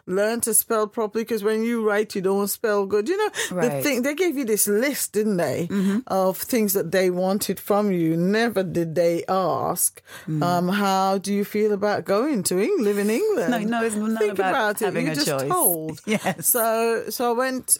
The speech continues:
Speaker 1: I, I remember her saying, "Walk, as you walk, walk to the plane. Don't look back, don't look back." And,
Speaker 2: Mm.
Speaker 1: and I didn't look back, and I went up on the plane. And imagine this little ten, ten-year-old girl walking up on the pla-, uh, to the plane and sat in the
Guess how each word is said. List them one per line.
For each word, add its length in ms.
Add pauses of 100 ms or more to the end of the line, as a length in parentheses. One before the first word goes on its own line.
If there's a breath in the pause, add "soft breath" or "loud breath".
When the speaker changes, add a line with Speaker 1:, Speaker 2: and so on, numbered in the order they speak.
Speaker 1:
I, 360
I 60
remember 400
her 140
saying, 320 (300 loud breath)
"Walk, 520 (220)
as 180
you 100 (120)
walk, 0 (240)
walk 240
to 80
the 100
plane. 280
Don't 200
look 160
back, 220
don't 240
look 180
back." 280
And, 420
Speaker 2:
Mm. 40 (360 loud breath)
Speaker 1:
and 180
I 280 (120)
didn't 380
look 220
back, 320
and 100
I 80
went 220
up 180
on 140
the 80
plane. 480
And 100
imagine 380
this 240
little 220
ten, 580 (400 loud breath)
ten-year-old 500
girl 220
walking 360
up 200
on 100
the 80
pla-, 260
uh, 260
to 100
the 80
plane 400 (280 loud breath)
and 300
sat 340
in 200
the 180